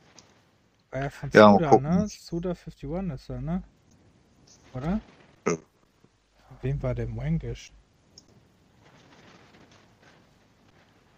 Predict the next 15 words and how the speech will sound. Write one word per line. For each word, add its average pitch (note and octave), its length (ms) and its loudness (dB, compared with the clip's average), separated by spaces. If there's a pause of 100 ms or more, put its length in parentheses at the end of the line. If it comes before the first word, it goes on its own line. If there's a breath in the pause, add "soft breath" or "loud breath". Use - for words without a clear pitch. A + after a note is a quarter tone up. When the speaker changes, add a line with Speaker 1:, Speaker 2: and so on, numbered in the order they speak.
(340)
Speaker 2:
Das - 160 -12
weiß F#2+ 220 0
ich - 80 -6
jetzt F#2 200 -2
gerade F#2+ 400 -2
nicht. G2+ 220 2
Ich - 120 -2
weiß - 180 4
nur, G2+ 180 10
dass F#2+ 80 4
das F#2 100 2
von G2 160 4
Sega F#2 240 8
gepublished - 640 -2
wurde. - 260 -2